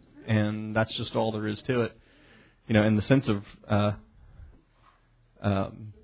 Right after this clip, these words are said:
rolling to me also kind of makes me think of, like, a snowball on a cartoon, because it kinda gets bigger and it picks up momentum. And, and that's what God does in our life as we, we keep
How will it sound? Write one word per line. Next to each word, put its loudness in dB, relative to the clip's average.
rolling 0
to -6
me 2
also 2
kind 0
of -2
makes 0
me 0
think 0
of, -2
like, -4
a -2
snowball -2
on -8
a -14
cartoon, -8
because 0
it -4
kinda 2
gets 0
bigger 6
and -2
it -12
picks -2
up -8
momentum. -4
And, -2
and -6
that's -4
what -16
God -6
does -2
in -2
our -4
life -2
as -4
we, -4
we 2
keep 6